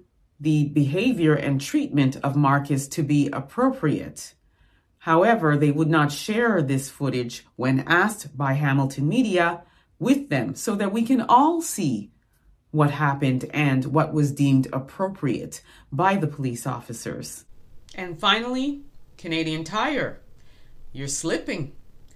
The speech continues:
This is the third report about racism at the hands of your employees. The manager of Canadian Tire has not come forward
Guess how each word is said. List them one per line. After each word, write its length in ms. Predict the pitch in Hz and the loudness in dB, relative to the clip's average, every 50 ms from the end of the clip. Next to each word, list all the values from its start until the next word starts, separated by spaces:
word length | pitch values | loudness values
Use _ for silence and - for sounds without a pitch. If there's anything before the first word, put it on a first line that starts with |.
| - - - - - | -20 -20 -20 -16 -12
This 180 | 143 143 143 | -10 -10 -10
is 140 | 165 160 147 | -10 -10 -8
the 100 | 160 151 | -8 -8
third 420 | 151 - - - 190 202 214 202 | -8 -8 -10 -6 -6 -4 -4 -6
report 680 | 190 202 202 202 - 226 247 311 185 - - - - - - - - - - - | -6 -10 -10 -10 -8 -8 -6 -6 -8 -8 -10 -14 -14 -16 -16 -16 -16 -16 -16 -12
about 480 | - 160 151 156 151 147 151 151 147 131 | -10 -8 -4 -2 0 0 0 -2 -4 -4
racism 720 | 160 180 254 247 - 180 156 147 - 127 127 131 127 123 - - - - - - - - - - - - - - - - - - - - | -6 -4 -6 -6 -8 -8 -8 -8 -6 -8 -8 -8 -10 -12 -14 -18 -20 -20 -18 -18 -18 -18 -18 -18 -18 -18 -18 -18 -18 -16 -18 -18 -16 -12
at 200 | - 135 131 - | -10 -10 -10 -10
the 80 | - 131 | -12 -12
hands 460 | 127 - 147 156 170 202 233 - - | -10 -6 -6 -4 -4 -4 -6 -8 -10
of 200 | 113 113 - - | -12 -12 -14 -16
your 480 | 110 113 123 127 135 160 185 214 - - | -16 -14 -10 -8 -8 -6 -6 -8 -10 -10
employees. 1000 | 202 190 170 - - 190 185 185 190 190 208 294 277 - - - - - - - - - - - - - - - - - - - - - - - - - | -12 -14 -14 -12 -12 -8 -8 -8 -8 -8 -10 -12 -12 -14 -16 -18 -18 -18 -18 -16 -14 -14 -14 -12 -12 -14 -12 -12 -14 -14 -16 -18 -20 -20 -20 -20 -18 -12
The 120 | - 143 135 | -10 -8 -6
manager 460 | 135 131 127 160 233 320 - 269 220 | -6 -4 -4 -4 -4 -6 -6 -6 -8
of 100 | 175 - | -8 -8
Canadian 460 | - 190 175 165 165 160 156 151 156 | -10 -8 -6 -4 -4 -4 -4 -4 -6
Tire 500 | 156 - 196 247 339 349 294 180 165 160 | -6 -8 -8 -8 -6 -6 -4 -4 -4 -4
has 220 | 156 156 139 143 | -6 -8 -8 -8
not 220 | 165 165 170 170 - | -6 -6 -6 -8 -8
come 220 | - 185 170 170 | -10 -12 -10 -10
forward 640 | 151 - - 214 262 339 349 311 269 143 117 - - | -12 -10 -8 -8 -8 -8 -8 -6 -6 -6 -6 -6 -10